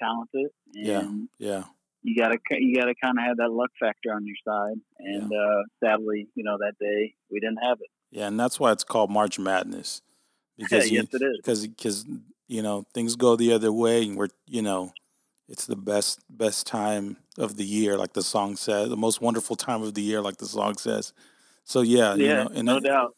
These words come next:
Speaker 2: so learning points, uh, kinda learning more about yourself, uh, you know, the time and effort that you put in, uh, kind of takes you to that point of wins and losses, 'cause, I mean, it's like, you also take into,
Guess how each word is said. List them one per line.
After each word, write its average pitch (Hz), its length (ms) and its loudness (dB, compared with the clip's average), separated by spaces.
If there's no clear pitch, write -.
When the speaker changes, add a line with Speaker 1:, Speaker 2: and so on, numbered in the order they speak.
Speaker 2:
so - 180 -2
learning 117 420 2
points, 110 560 -2
uh, 98 280 -8
kinda 107 280 -2
learning 107 340 0
more 101 240 2
about 104 260 2
yourself, 104 720 0
uh, 101 440 -4
you 120 120 -2
know, 104 200 2
the 98 140 -4
time 110 440 0
and 107 80 -2
effort 113 260 -2
that 107 200 -4
you 104 80 -8
put 107 300 -4
in, 107 400 -4
uh, 98 340 -6
kind 110 200 -2
of 104 160 -8
takes 113 280 -4
you 110 60 -2
to 104 60 -2
that 101 220 -2
point 107 280 -2
of 95 140 -10
wins 101 220 -6
and 101 140 -6
losses, 104 440 0
'cause, 98 260 -6
I - 40 -6
mean, 101 140 -6
it's 98 220 -8
like, 101 260 -6
you 117 140 0
also 107 220 2
take 107 240 -4
into, 104 260 -4